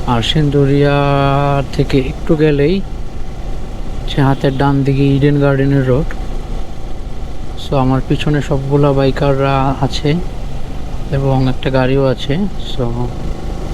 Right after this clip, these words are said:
যাচ্ছি ইডেন গার্ডেন, খুবই চিল হবে,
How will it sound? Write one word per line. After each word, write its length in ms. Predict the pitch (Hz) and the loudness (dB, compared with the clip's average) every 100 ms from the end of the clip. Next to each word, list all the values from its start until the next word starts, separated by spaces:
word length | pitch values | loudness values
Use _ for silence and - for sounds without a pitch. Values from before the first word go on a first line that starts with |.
| - - - - - - - | -4 -4 -4 -4 -4 -4 -2
যাচ্ছি 320 | 131 - - 165 156 | -2 -2 0 0 2
ইডেন 220 | 147 147 147 | 2 2 2
গার্ডেন, 320 | 147 147 175 196 - - | 2 2 2 0 -2 -4
খুবই 240 | - 151 147 - | 0 2 2 0
চিল 180 | 156 143 139 | 0 0 0
হবে, 180 | 143 | 0